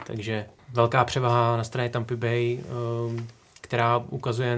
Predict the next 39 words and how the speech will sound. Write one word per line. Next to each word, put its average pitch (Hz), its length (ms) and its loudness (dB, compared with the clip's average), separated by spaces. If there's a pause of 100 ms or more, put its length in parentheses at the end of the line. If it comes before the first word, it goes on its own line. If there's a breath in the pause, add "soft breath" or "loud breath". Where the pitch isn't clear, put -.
(120)
nejenom 127 260 -2
na 120 60 -4
to, 120 120 -4
že 117 120 0
mají 120 220 0
skvělý 123 360 0
útok, 120 360 -2
ale 123 120 -2
právě 120 300 0
skvělou 117 260 -2
obranu. 113 480 -4
Útok 123 220 -2
měli 123 280 0
nejlepší, 117 560 -4
o-, 117 80 -6
obranu 117 440 -2
měli 117 220 0
pátou 113 300 -2
nejlepší, 113 520 -4
takže, 113 480 -4 (440 loud breath)
eh, 117 120 -4
není 120 180 2
to 120 80 -2
jenom 120 200 2
o 117 60 4
útoku, 117 400 0
je 113 60 0
to 117 360 -2
i 117 120 -4
o 117 40 -4
té 120 300 -2
perfektní 120 500 -6
obraně, 113 640 -2
eh, 107 360 -10
podpořené 117 460 -4
právě 113 220 -6
brankářem 113 440 -4
Vasilevským, 110 560 -6
takže, 113 220 -4